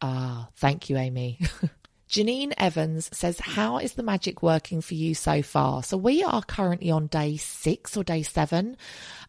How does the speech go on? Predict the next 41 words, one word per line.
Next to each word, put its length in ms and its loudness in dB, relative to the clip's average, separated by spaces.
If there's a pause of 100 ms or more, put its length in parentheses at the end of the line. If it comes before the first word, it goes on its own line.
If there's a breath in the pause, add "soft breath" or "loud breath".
Um, 640 4 (140)
and 100 6
I 160 6
have 160 2
had 160 -2
a 60 -6
couple 420 0
of 220 -2 (100)
cr-, 460 -8 (160)
crazy 580 0
small 400 2
things 320 -2
happen, 400 -4
but 180 -4
one 260 -2
or 100 0
two, 340 -2 (160)
they're, 240 0 (600 loud breath)
it's 200 0
frustrating 640 -2
because 240 -4
they're 100 -2
both 300 0
quite 220 -2 (160)
personal 640 2
things. 400 -2
And 160 -4
so 340 2 (680 loud breath)
I 60 2
had 240 0
to 60 -8
kind 240 2
of 60 -2
discuss 360 -4
it 60 -6
with 80 -4
someone 220 0
else 200 0
and 100 -2
they 100 0
said, 240 -2